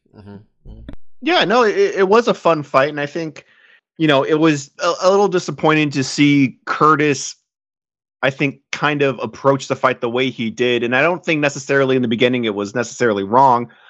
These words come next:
Speaker 2: I, I don't think you can just shoot and clinch up with Sergey immediately. I think you do need to play the game just a little bit to draw him in, to try to get a opportunity to shoot in deep or get a good clinch. So I, I did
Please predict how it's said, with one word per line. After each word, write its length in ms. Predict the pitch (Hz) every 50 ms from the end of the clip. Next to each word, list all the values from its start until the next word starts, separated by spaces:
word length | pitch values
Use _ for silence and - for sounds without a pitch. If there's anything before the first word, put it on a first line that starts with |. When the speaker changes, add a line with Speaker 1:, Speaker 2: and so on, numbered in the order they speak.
| _ _ _ -
Speaker 2:
I, 200 | 147 131 165 165
I 40 | 170
don't 160 | 190 185 -
think 140 | 180 175 156
you 100 | 156 147
can 140 | 160 151
just 240 | 135 127 127 120 -
shoot 400 | - - - - - 180 170 -
and 120 | 139 131 127
clinch 280 | - - 139 131 131
up 160 | 143 131 120
with 180 | - 123 110 -
Sergey 380 | - - 123 117 113 117 113 107
immediately. 480 | 107 113 120 120 120 110 95 104 107
I 40 | 104
think 200 | - 135 120 117
you 60 | 117
do 140 | 110 123 117
need 100 | 120 113
to 80 | 110 104
play 220 | - - 113 113
the 80 | 104 104
game 280 | - 117 110 107 110
just 160 | 123 135 -
a 40 | 120
little 320 | 101 95 107 123 127 120 107
bit 240 | 110 110 104 - - _ _ _ _ _
to 100 | - 131
draw 360 | 113 107 113 123 127 127 -
him 220 | - 131 117 110
in, 200 | 113 117 117 110 110
to 160 | - 117 110
try 320 | 113 - - 117 113 120
to 100 | 117 117
get 320 | 107 113 110 110 104 - - _ _ _ _ _ _ _ _
a 180 | 113 113 110 -
opportunity 640 | 117 123 120 123 120 - - 135 123 120 113 113 113
to 120 | 107 101
shoot 300 | 98 - - - 123 110
in 160 | 110 101 101
deep 340 | 101 - 180 185 185 - -
or 100 | 120 113
get 160 | 107 120 117
a 60 | 113 110
good 240 | - 113 101 98
clinch. 500 | - - - 170 170 170 156 - - - _ _ _ _ _ _ _
So 400 | - - 175 165 156 151 139 - -
I, 120 | 160 165 135 196
I 60 | 196
did 300 | 175 185 233 220 190 185